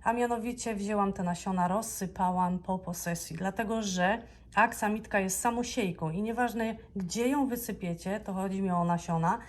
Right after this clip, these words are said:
to ona Wam tak czy siak urośnie i to Wam za chwileczkę pokażę. Jeżeli chodzi o suszone kwiatki aksamitki, to co z tym można zrobić?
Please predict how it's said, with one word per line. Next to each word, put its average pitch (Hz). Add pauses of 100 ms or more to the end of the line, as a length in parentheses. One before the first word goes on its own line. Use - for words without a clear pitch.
(300)
to 302
ona 269
Wam 202 (480)
tak 226
czy -
siak 175
urośnie 170
i 208
to 214
Wam 202 (180)
za 185
chwileczkę 165 (340)
pokażę. 151 (840)
Jeżeli 208
chodzi 190
o 180
suszone 202 (260)
kwiatki 185 (760)
aksamitki, 185
to 185
co 220
z 220
tym 208
można 180
zrobić? 170